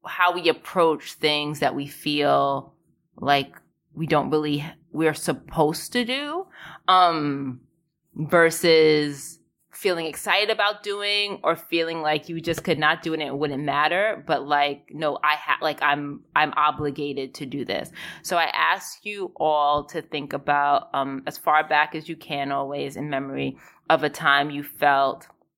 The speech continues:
obligated or an obligation. Um, and Keith, I'm gonna start with you.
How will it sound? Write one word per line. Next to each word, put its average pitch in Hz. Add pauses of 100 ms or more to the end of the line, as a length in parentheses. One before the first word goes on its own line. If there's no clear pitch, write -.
(120)
obligated 87
or 147
an 139
obligation. - (380)
Um, 147 (160)
and 165
Keith, 180
I'm 165
gonna 170
start 156
with 247
you. 160